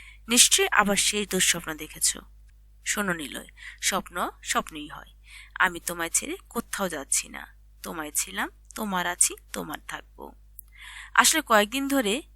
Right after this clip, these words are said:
খুব বাজে একটা দুঃস্বপ্ন দেখছে নিলয়, হিমির মৃত্যুর। তাই প্রতিক্ষণ অজানা আতঙ্কে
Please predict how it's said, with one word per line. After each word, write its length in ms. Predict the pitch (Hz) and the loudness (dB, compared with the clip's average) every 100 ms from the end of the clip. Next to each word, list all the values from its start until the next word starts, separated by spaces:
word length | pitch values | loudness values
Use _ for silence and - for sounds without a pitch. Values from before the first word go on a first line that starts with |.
| - - | -20 -20
খুব 240 | - 247 - | -16 -16 -4
বাজে 300 | 196 190 226 | 0 0 -2
একটা 200 | 220 - | -4 -8
দুঃস্বপ্ন 480 | 247 190 - 165 165 | -4 -2 -2 -4 -12
দেখছে 420 | 151 147 - 190 | -12 -8 -6 -6
নিলয়, 360 | 175 147 - - - - - - - - - | -6 -10 -12 -12 -20 -20 -20 -20 -20 -20 -8
হিমির 260 | 226 233 220 | -2 0 0
মৃত্যুর। 520 | 208 170 - 135 - - - - - - - - - | -2 -6 -8 -10 -10 -16 -20 -20 -20 -20 -20 -18 -4
তাই 280 | 196 170 349 - | -2 -2 -6 -8
প্রতিক্ষণ 500 | 202 - - - 185 - | -8 -8 -12 -12 -12 -6
অজানা 420 | 180 190 247 254 | -2 0 2 0
আতঙ্কে 480 | 247 247 240 254 | 0 -2 -6 -6